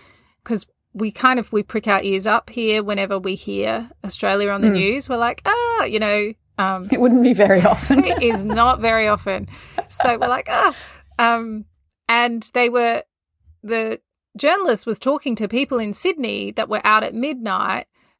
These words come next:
Speaker 1: because things were opening at twelve oh one, and,
Speaker 2: Hmm.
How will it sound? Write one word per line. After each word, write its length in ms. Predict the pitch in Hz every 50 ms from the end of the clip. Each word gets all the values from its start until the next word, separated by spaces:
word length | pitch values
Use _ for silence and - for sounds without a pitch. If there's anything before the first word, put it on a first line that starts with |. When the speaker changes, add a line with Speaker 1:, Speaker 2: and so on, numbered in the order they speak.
| _ _ _ -
Speaker 1:
because 320 | 240 240 - 240 214 -
things 280 | - - 226 226 226 196
were 140 | 196 196 -
opening 460 | - 220 240 - - 208 208 202 196
at 140 | 202 - -
twelve 340 | - - 208 220 233 220 220
oh 140 | 208 202 196
one, 420 | 202 220 220 208 190 202 233 254 _ _ _ _ _ _ _ -
and, 540 | 220 214 220 214 214 214 208 208 196 190 175
Speaker 2:
Hmm. 60 | 165